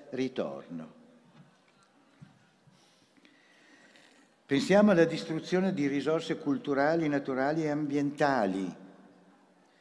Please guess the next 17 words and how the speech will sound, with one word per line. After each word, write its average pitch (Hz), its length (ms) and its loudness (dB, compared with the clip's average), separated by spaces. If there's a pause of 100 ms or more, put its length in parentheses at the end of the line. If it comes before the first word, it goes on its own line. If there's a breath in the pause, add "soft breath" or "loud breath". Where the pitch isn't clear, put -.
(260 soft breath)
che 123 120 -4
sono 131 540 2 (160)
limitate 143 880 0
e 180 40 -2
non 160 220 0
rinnovabili. 98 960 -2 (1200 soft breath)
Pensiamo 180 460 2
alle 165 160 4
politiche 165 540 -2
economiche 151 600 0
e 143 40 0
sociali 135 840 0 (540 loud breath)
che 147 180 2
hanno 170 320 4
una 160 200 0
sola 190 360 2
dimensione, 131 1200 -4